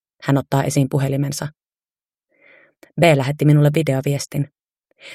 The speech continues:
Sanoin hänelle, että minulle on esitetty epäilyjä hänen suhteensa ja halusin varmistuksen, että hän on oikeasti se,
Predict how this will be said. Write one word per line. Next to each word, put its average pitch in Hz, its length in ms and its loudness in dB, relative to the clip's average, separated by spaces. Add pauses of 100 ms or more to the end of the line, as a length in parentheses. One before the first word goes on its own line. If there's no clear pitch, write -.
Sanoin 151 340 2
hänelle, 143 380 0 (260)
että 147 220 2
minulle 147 380 4
on 147 100 2
esitetty 151 540 -2
epäilyjä 135 500 -2
hänen 139 220 0
suhteensa 143 540 -4 (380)
ja 151 60 4
halusin 165 340 2
varmistuksen, 147 680 -2
että 147 180 -2
hän 151 160 4
on 151 120 2
oikeasti 147 540 -6
se, 147 220 -6